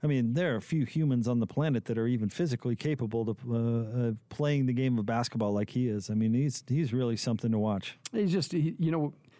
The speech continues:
Speaker 2: he, he is one of those guys that his physical ability and his attributes, you know, with the ball in his hand, getting from point A to point B, um, his ability to jump, like, he is a high-flying guy and, and a very quick jumper. Um, so he actually, with,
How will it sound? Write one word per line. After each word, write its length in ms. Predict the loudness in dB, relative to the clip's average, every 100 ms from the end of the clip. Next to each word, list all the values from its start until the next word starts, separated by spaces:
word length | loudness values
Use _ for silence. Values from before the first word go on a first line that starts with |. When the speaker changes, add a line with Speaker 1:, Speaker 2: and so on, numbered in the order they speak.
| _ _ _ -4
Speaker 2:
he, 220 | 0 0
he 200 | 2 2
is 140 | 2
one 160 | 0 2
of 80 | 0
those 180 | 0
guys 460 | 0 0 0 0 -2
that 240 | -2 -2
his 420 | 0 0 0 -2 -4
physical 480 | -2 -2 0 0
ability 560 | 0 -2 -2 -2 -4 -8 _ -8
and 340 | -2 0 0 0
his 180 | 0
attributes, 640 | 0 -2 -2 -2 0 0 0
you 100 | 0
know, 260 | 2 0 -2 -2
with 180 | -2
the 80 | 0
ball 280 | -2 0 0
in 60 | 0
his 120 | 0
hand, 460 | 0 0 0 -2
getting 240 | -2 0 0
from 240 | 0 -2
point 280 | -2 -2 0
A 80 | 0
to 60 | -2
point 280 | -2 -2
B, 260 | 0 0 -2 -6 -20 -20 _ -6
um, 320 | -2 0 0
his 160 | 0 -2
ability 400 | -2 0 0 0
to 80 |
jump, 420 | -2 0 0 -2 -6
like, 180 | -4 -2
he 100 | 0
is 120 | 0
a 120 | 0 -2
high-flying 640 | -2 -4 -4 -4 -2 -2
guy 340 | 0 0 -2 -4 -18 -20 -8
and, 240 | -2 -2 0
and 120 | -2
a 40 |
very 260 | -2 -2 -2
quick 340 | -4 -4 -4
jumper. 440 | -2 -2 -2 -4 -6 -12 -20 _ -8
Um, 360 | -2 0 0 0
so 220 | 0 0
he 160 | 2 0
actually, 400 | 0 0 2 2
with, 260 | 0 -4